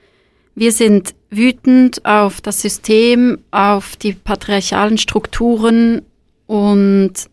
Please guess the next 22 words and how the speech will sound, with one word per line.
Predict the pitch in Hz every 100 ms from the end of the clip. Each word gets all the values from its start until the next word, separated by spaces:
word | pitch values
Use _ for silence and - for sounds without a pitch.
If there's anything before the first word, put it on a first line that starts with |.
| _ -
diese | 220 226 190
Wut | 233 247 -
ist | - 208 -
aber | 208 202 202 190 -
nicht | 208 220 220 - - - -
gewaltvoll. | - 190 185 220 226 - 202 180 165 - _ _ _ _ _ _
Und | 208
ich | 190
glaube, | 214 208
das | 214
ist | 214 220
wie |
so | 214
ein | 226 208 170
großer | 202 220 - 196
Unterschied. | 214 220 226 - 214 190
Also | 202 202 196 - -
eben, | 208 226 208
wir | 208
sind | 196 185
untereinander | - 233 233 214 196 196 208 208
wahnsinnig | 190 196 208 226 214 202